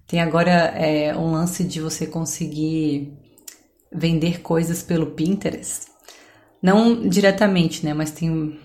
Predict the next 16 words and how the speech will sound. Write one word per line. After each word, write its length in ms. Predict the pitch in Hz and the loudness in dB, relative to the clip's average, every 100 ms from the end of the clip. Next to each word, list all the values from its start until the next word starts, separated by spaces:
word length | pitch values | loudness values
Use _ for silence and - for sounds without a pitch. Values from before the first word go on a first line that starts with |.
| - | -12
tem 160 | - 180 | -4 -2
todo 180 | 202 220 | 0 0
um 100 | 220 | 0
esquema. 580 | - - 156 175 - - - - - - _ | -2 -4 -4 -4 -8 -10 -20 -20 -20 -20 _
Então, 840 | 190 185 196 190 208 214 214 214 - 185 | -2 2 4 4 6 6 4 2 0 6
dá 140 | 185 | 6
pra 140 | 190 214 | 6 2
pesquisar 500 | 214 208 208 196 196 | 0 0 0 0 0
coisas. 580 | - 160 151 151 147 - | 0 2 2 0 -4 -4
Assim, 340 | 175 190 180 | -2 2 2
pensa 460 | 185 190 226 - 233 | 4 2 2 4 4
que 560 | 233 214 208 214 - - | 2 0 2 2 0 0
existe, 640 | 180 175 208 - 208 - | 0 2 0 2 0 0
existem 460 | - 175 214 226 220 | -2 0 0 0 0
outras 280 | 208 202 190 | 0 0 -4
opções. 540 | 185 - - - - | -4 -8 -14 -16 -20